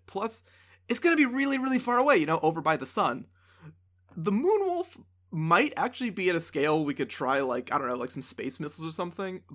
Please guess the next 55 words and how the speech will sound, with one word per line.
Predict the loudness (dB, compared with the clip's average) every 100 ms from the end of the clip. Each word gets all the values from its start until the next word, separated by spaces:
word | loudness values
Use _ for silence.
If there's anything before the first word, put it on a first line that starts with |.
| -8
but | -2 0 -2 -6
rather | 0 4 4
than | 4
go | 4 4
deep | 4 2
on | 2
that, | 2 2 4
I |
decided | 2 2 2
I |
didn't | 2
really | 0
care | 0 2 2
that | 2
much | 0
about | 2 2
having | 2 0
a | -2
moon. | 0 0 0 -6 -20 -20 -20 -14
It's | -4
kind | 2 4
of |
a | 4
more | 4 4
longer | 4 0 0 0 -2 -8 -6
term | -2 -2
problem | 0 -2 -2
anyway. | -4 0 0 0 -2 _ _ _ -20 _ _ _
Also, | 2 4 4
in |
addition | 2 0
to | -4
the |
sun | 0 0
and | 0
moon, | 0 -2
the | -4
stars | 0 4 4 4
are | 0
also | 0 -4
supposed | -4 -2 -2
to |
disappear | -6 -8 -2 0
at | 0
this | -4
point, | -2 -2 -2 -4
but |
it | -4
does | -2
not | 0 0
mention | -2 -2 -4
if | -6
that | -4 -2
was | -4 -6
also | -8 -6 -4 -2 -2 -4